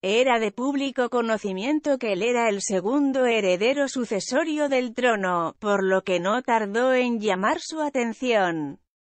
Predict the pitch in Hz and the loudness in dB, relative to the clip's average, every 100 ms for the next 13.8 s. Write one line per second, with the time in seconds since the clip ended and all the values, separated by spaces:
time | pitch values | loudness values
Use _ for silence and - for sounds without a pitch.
0 | _ _ _ _ - 233 247 269 254 233 | _ _ _ _ -6 2 4 4 2 0
1 | 202 - 262 320 294 285 254 240 226 220 | -2 -2 -4 -2 0 0 2 0 0 0
2 | 196 180 180 - 285 294 311 262 214 220 | -2 -2 -4 -2 -6 -4 -4 -2 2 2
3 | 202 - 190 180 - 208 208 190 185 185 | 0 -2 -2 -2 -2 -4 0 -2 -2 -2
4 | 185 - 269 302 254 220 190 220 302 330 | -2 0 0 2 0 -2 -2 -2 0 0
5 | 311 254 - 220 196 247 294 285 285 247 | 0 -2 -6 -6 -2 0 0 0 0 0
6 | 185 208 196 175 170 160 160 - 208 196 | 0 0 -2 -6 -6 -4 -6 -2 0 0
7 | 196 185 170 233 320 - 320 311 269 240 | 0 -2 -2 -4 -6 -4 -4 -2 -2 0
8 | 214 - - 277 311 277 285 277 - 214 | -2 -4 -6 -2 -2 -2 0 0 0 -2
9 | 208 302 302 277 262 240 226 339 339 302 | 0 2 2 0 0 -2 -2 -2 -2 -2
10 | 285 233 - 202 190 269 320 - - - | 0 -2 -2 -2 -2 -2 -4 -6 -6 -2
11 | 240 226 220 208 - - 285 277 254 220 | -2 0 0 0 -2 -4 -2 -2 -2 -2
12 | 220 294 294 - 269 254 285 294 302 285 | 0 0 0 -2 0 2 2 0 0 0
13 | 262 - 254 202 175 156 - | -2 -2 0 2 0 -4 -10